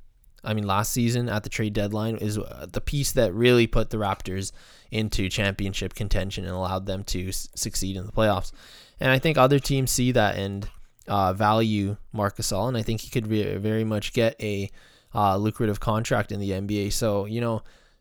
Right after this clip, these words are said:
um, this kinda strikes me, um, you know, questionably because, uh,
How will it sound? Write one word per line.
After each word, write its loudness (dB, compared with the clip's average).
um, 0
this 2
kinda 2
strikes 0
me, -2
um, -4
you -4
know, -4
questionably 0
because, 0
uh, 2